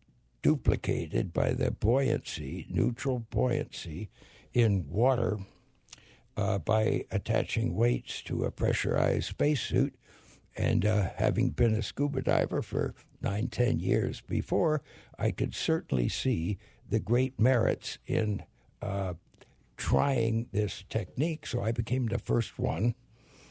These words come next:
in the last mission of the Gemini program. Uh, and, of course, uh, things went very well, and I was very confident that I could,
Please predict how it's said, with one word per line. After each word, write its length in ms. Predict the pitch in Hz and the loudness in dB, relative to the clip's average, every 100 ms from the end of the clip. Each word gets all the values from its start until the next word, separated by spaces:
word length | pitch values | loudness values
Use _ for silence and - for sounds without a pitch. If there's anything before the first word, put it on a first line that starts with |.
| - - - | -20 -20 -2
in 140 | 95 | 0
the 100 | 85 | 0
last 440 | 82 95 127 131 - | 0 2 2 0 -2
mission 600 | 123 95 - 104 117 120 | 0 0 0 0 0 -2
of 240 | - 92 82 | -4 -4 -4
the 180 | 92 90 | -4 -4
Gemini 460 | - 110 95 87 | -2 -2 -2 -4
program. 600 | - 135 107 87 87 98 - _ _ _ _ _ _ - | -2 -2 0 0 0 -4 -8 _ _ _ _ _ _ -10
Uh, 220 | 76 76 - | -8 -8 -4
and, 180 | 107 92 | -4 -2
of 120 | 90 | -4
course, 380 | - 95 85 - _ - | -4 -4 -4 -8 _ -6
uh, 260 | 90 82 - _ _ _ _ _ _ _ - | -4 -4 -10 _ _ _ _ _ _ _ 0
things 380 | 113 95 - | 2 2 -2
went 260 | - 95 90 - | -2 -2 -2 -10
very 640 | 71 107 101 107 113 113 - | -2 0 2 2 0 -2 -2
well, 560 | 110 101 82 95 - - _ - - - | 2 2 2 0 -2 -6 _ -20 -16 -2
and 220 | 104 101 | 0 2
I 180 | 98 98 | 2 2
was 220 | 92 87 | 2 -2
very 560 | - - 113 117 127 139 | -4 0 2 2 0 -2
confident 880 | - 98 87 - - 107 127 - | -2 -2 -2 -2 -2 0 -2 -2
that 160 | 104 101 - | -4 -4 -6
I 280 | 82 80 90 | -6 -6 -6
could, 400 | - 95 92 | -4 0 0